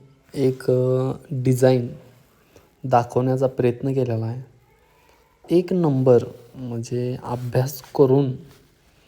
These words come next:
पूर्णपणे एका एका वस्तूंचा, अ, त्यानंतर बैठक व्यवस्थेचा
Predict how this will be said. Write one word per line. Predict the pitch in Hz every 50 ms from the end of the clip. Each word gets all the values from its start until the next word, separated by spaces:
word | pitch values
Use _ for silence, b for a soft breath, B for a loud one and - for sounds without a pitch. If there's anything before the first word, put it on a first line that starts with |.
| b b b b b _ _
पूर्णपणे | 151 151 156 165 165 160 170 160 143 135 127 127 127 - - _ _ _ _ _ _ _ _ _ _ _
एका | - 127 127 127 - 131
एका | 131 131 131 - 135 131 135 135 135 - - - - _ _ _ _ _ -
वस्तूंचा, | 123 127 123 - - - - 131 131 139 131 127 107 117 127 - - _ _ _ _ _ _ _ _ _ _ b b b b b b b b b b b b b b b b b _ - 202
अ, | 170 139 127 127 123 123 123 123 127
त्यानंतर | 127 120 123 123 123 123 127 127 127 131 127 127 127 131 139 143 - - - _ _ _ _ _ _ - -
बैठक | 127 127 123 117 117 -
व्यवस्थेचा | 131 135 147 147 135 131 131 - - 120 117 120 113 113